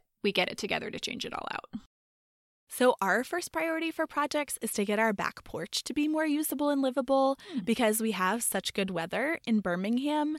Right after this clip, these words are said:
Speaker 1: Mm-hmm.
Speaker 2: Then that will give us more space for entertaining and welcoming people to make that a
Speaker 1: Yeah.
Speaker 2: more functional living space. And that space is awesome and big, and we really used it a lot. Like, when Pepper was little, he used to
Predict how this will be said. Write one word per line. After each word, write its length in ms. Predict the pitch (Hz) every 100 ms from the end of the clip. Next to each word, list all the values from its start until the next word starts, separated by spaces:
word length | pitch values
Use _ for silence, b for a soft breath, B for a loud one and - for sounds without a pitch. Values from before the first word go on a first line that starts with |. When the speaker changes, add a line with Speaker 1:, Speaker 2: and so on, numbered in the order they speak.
| 220
Speaker 1:
Mm-hmm. 400 | 220 190 185 202
Speaker 2:
Then 320 | 202 190 185 -
that 220 | 196 220
will 100 | 220
give 220 | 190 180
us 180 | 226 -
more 200 | 247 277
space 360 | - 277 285 -
for 360 | - 277 285 -
entertaining 580 | 254 269 - 269 269 269
and 160 | 269 220
welcoming 520 | 180 - 247 269 277
people 540 | 277 - 277 277 269
to 160 | - 220
make 280 | 196 185 -
that 140 | 196
a 40 | 196
Speaker 1:
Yeah. 40 |
Speaker 2:
more 300 | 190 180 185
functional 560 | - 165 - - 180 170
living 320 | 143 175 220
space. 440 | - 269 285 - B B B B B
And 140 | 262 269 - _ _ -
that 200 | 311 494
space 300 | - 277 -
is 140 | 196 -
awesome 320 | 214 - 214
and 140 | 185
big, 220 | 165 160 -
and 140 | 202
we 120 | 214 277
really 280 | 214 214 208
used 300 | 196 190 185
it 60 |
a 40 | 175
lot. 240 | 175 180 - _ -
Like, 240 | 175 - _
when 220 | 214 208 202
Pepper 300 | 226 247 233
was 240 | 202 -
little, 460 | 123 247 330 392 381 B B
he 200 | - 254
used 280 | 262 - -
to 260 | 233 202